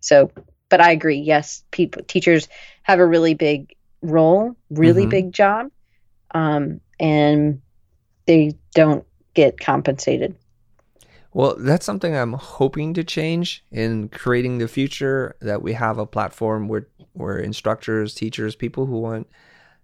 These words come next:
Speaker 2: to share their knowledge with the world can profit from their ideas way beyond standing in front of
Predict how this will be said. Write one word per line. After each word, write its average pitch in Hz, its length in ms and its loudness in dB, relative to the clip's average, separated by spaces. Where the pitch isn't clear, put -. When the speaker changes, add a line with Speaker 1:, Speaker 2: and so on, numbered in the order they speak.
Speaker 2:
to 104 120 -6
share 110 240 0
their 107 120 0
knowledge 107 360 -4
with 101 120 -12
the 101 80 -10
world 107 280 -6
can 98 160 -8
profit - 440 -4
from 101 320 -6
their 95 200 -6
ideas 101 600 -4
way 104 220 -4
beyond 101 600 -6
standing 101 360 -6
in 98 120 -8
front 101 220 -6
of 101 180 -8